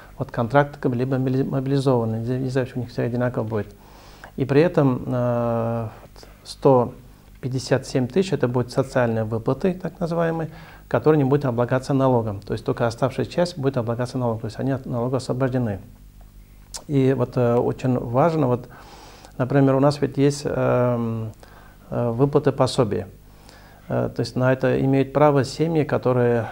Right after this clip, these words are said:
имеют доход, э, ниже прожиточного минимума на душу населения, э, субъекта, в данном случае в Республике Башкортостан. Эта сумма составляет двенадцать тысяч сто десять рублей.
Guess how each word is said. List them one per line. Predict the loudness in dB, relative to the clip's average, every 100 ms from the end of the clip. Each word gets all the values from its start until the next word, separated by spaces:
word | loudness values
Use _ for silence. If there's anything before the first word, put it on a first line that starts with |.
| -8
имеют | -6 -2 0 -2 0
доход, | -2 0 -2 -2 -4 -8
э, | -4 -2 -2 -2 -2 -4 -6 -6
ниже | -4 -2
прожиточного | -2 -2 0 0
минимума | 2 2 2 2 0 -8 -8
на | -4
душу | -2 -2 -4
населения, | -2 2 2 2 -2 -6 -16 -14 -8
э, | -8
субъекта, | -2 0 0 -2 -4
в | -4 -2
данном | -2 -2
случае | -4 -4
в | -4
Республике | -6 -4 -2 -2
Башкортостан. | -4 -2 -2 -2 -4
Эта | -4
сумма | -2 -2 -2
составляет | -2 0 2
двенадцать | 0 0 -2 -4
тысяч | -8 -8
сто | -6
десять | -2 -2 -2
рублей. | -2 0 -4